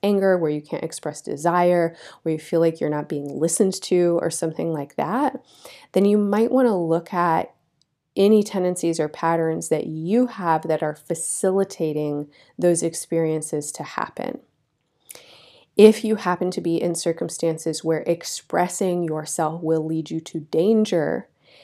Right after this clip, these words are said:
then this would be a time to seek help. And so again, I want to say that there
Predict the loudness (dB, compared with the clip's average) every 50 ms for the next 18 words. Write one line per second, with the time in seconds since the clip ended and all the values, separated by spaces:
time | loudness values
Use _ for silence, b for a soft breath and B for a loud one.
0 | b b b 2 2 4 4 2 0 0 0 0 0 0 0 0 0 0 0 -2
1 | -6 -10 -6 -4 -2 0 0 0 -2 -4 -8 -8 -4 -4 -4 -4 -4 -8 -10 -10
2 | -6 -4 -6 -6 -6 -12 -20 -20 -20 -10 -6 -6 -6 -6 -10 -20 _ -20 _ _
3 | _ _ _ b b b b b b b b _ 0 0 0 0 0 2 4 4
4 | 4 2 2 2 2 4 4 2 0 -2 -2 -2 -2 -2 -2 -2 -2 0 2 2
5 | 2 0 -2 -4 -2 -4 -2 -2 -2 -2 -2